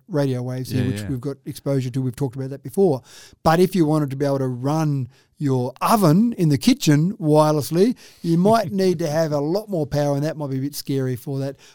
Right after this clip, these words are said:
Speaker 1: I should have done the calculation before the show to use the inverse square law and look at how much
Speaker 2: So,
Speaker 1: power you would
Speaker 2: for
Speaker 1: need.
Speaker 2: another story.
Speaker 1: That's right. Well, there you go. There's a story for next week maybe. But from nine meters away, how much power would you need?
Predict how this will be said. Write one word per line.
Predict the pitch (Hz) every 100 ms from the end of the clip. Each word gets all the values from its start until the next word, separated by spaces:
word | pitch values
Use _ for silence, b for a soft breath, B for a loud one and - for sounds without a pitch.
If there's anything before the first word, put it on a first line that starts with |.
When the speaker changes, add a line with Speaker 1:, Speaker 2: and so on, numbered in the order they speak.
| b
Speaker 1:
I | 160
should | 247
have | 196
done | 170
the | 143
calculation | 160 147 151 131 139
before | 131 139
the | 135
show | 165 156 151 151 b b b -
to | 147
use | 143 170 -
the | 156
inverse | 156 143 131
square | - 147 151 139
law | 123 131 147 b b -
and | 165 147
look | 147 147
at | 147
how | 131 156
much | 156
Speaker 2:
So, | 92
Speaker 1:
power | 147
you | 143 131
would | 127
Speaker 2:
for | 143
Speaker 1:
need. | 156 143
Speaker 2:
another | 90 87
story. | - 98 95 87 -
Speaker 1:
That's | 180 151 170
right. | 160
Well, | 156 147
there | 131
you | 127
go. | 123 123
There's | 123 117
a |
story | 110 139 127
for | 127
next | 123 -
week | 127 135
maybe. | 131 131
But | 143 139 -
from | 147 143
nine | 160 165 147
meters | 143 123
away, | 123 131
how | 143
much | 139 -
power | 135
would | 127 127
you |
need? | 135 151 139